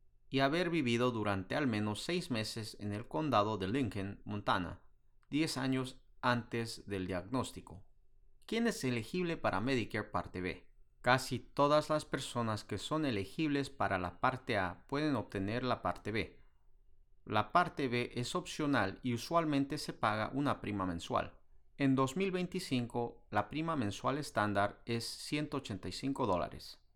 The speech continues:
Algunas personas con ingresos más altos pagan primas más altas.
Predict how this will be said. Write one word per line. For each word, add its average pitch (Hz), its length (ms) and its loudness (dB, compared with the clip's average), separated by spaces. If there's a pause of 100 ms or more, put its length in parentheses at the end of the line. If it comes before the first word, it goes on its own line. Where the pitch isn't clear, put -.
(460)
Algunas 185 420 2
personas 131 540 0
con 98 160 -4
ingresos 92 440 -4
más 147 200 0
altos 104 340 -2
pagan 131 360 0
primas 95 340 -4
más 87 180 -6
altas. - 460 -2